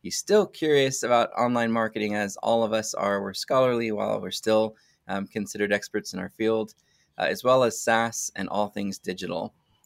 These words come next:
He's launched an ebook company, a global e-commerce shop, and started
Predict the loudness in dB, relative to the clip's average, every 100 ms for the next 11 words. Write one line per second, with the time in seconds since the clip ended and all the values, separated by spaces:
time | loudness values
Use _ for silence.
0 | -8 -2 0 0 -4 -6 -6 0 2 2
1 | -2 -2 -4 -6 -8 _ _ _ -10 0
2 | 2 4 4 4 2 -4 -2 2 0 0
3 | -2 -2 -6 -10 0 4 4 4 -2